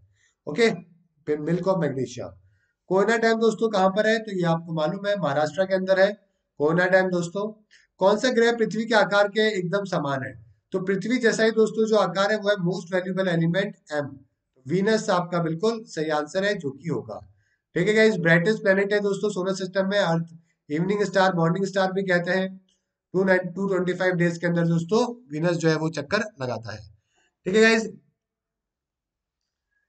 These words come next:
चलिए, Earth की twin भी इसको कहते हैं, कोई moon इसके पास में नहीं है। हवा महल का निर्माण किसने करवाया था? नाइन फिफ्टी थ्री दोस्तों windows है जो कि हवा महल में देखने को मिलेगी, जहां से रानियां देखा करती थी शहर को, और ये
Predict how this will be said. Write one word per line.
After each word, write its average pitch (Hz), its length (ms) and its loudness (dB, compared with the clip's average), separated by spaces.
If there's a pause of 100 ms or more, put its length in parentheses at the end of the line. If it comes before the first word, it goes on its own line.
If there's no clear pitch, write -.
(120)
चलिए, 156 200 0
Earth 160 280 4
की 214 60 -6
twin 208 300 -2
भी 220 100 6
इसको 220 180 0
कहते 196 220 2
हैं, 240 120 -2
कोई 208 160 -2
moon 190 260 0
इसके 185 200 -2
पास 151 260 -2
में 147 80 -10
नहीं 123 160 -6
है। 113 140 -14 (120)
हवा 190 200 0
महल 233 160 0
का 233 120 -4
निर्माण 214 380 0
किसने 202 360 -6
करवाया 143 340 -2
था? 131 100 -8
नाइन 147 460 -6 (400)
फिफ्टी 175 260 -4
थ्री 214 180 2
दोस्तों 196 380 -2
windows 170 420 2
है 202 80 -2
जो 196 120 -2
कि 190 120 -4
हवा 170 220 2
महल 180 180 -4
में 185 120 -4
देखने 175 260 -4
को 180 100 -8
मिलेगी, 175 260 -4
जहां 165 200 0
से 156 140 -10
रानियां 160 380 0 (520)
देखा 165 220 2
करती 185 260 2
थी 185 180 -2
शहर 170 260 0
को, 185 100 0
और 180 160 0
ये 196 160 -2